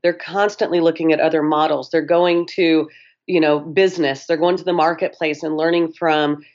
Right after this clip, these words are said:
businesses. How, how do larger organizations lead staff? You know, all of those kinds of things. And we don't have to worry about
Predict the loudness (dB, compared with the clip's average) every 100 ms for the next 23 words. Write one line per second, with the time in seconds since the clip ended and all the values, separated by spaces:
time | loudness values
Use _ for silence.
0 | _ 0 0 0 -2 -2 -8 -6 -2 -2
1 | -2 -8 -4 -4 -2 -2 -2 0 0 0
2 | -2 0 -2 0 -2 -2 -2 -4 -2 2
3 | 2 2 -2 -2 0 2 0 -2 -4 0
4 | 0 0 -2 -4 -6 -8 -8 -8 -4 -2
5 | 0 -2 -8 -20 -20 _ -4 0 2 2
6 | 2 0 -2 -6 -4 -2 -4 -4 -8 -4
7 | -6 -2 -2 -2 0 0 0 -2